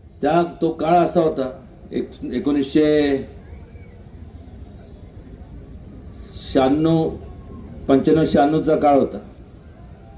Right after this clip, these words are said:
मुंडे साहेबांकडे मी एक प्रस्ताव मांडला, कारण की अनेक वर्षापासून या संपूर्ण पश्चिम महाराष्ट्राने ज्यांना भरभरून मतं दिले,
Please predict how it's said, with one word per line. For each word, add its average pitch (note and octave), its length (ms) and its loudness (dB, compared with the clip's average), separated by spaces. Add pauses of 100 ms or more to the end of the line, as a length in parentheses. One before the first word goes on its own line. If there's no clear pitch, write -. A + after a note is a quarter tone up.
(380)
मुंडे C3+ 260 6
साहेबांकडे C#3 520 6
मी C#3 180 8
एक C3+ 140 4
प्रस्ताव D3+ 380 2
मांडला, G2 320 -4 (1300)
कारण D#3+ 120 -6
की G3+ 80 4
अनेक G3 340 4
वर्षापासून G3 640 4
या F3 160 6
संपूर्ण F3+ 440 2
पश्चिम E3+ 440 2
महाराष्ट्राने E3+ 760 0 (500)
ज्यांना G3 260 2
भरभरून G3+ 640 4
मतं F#3 320 2
दिले, A2+ 200 0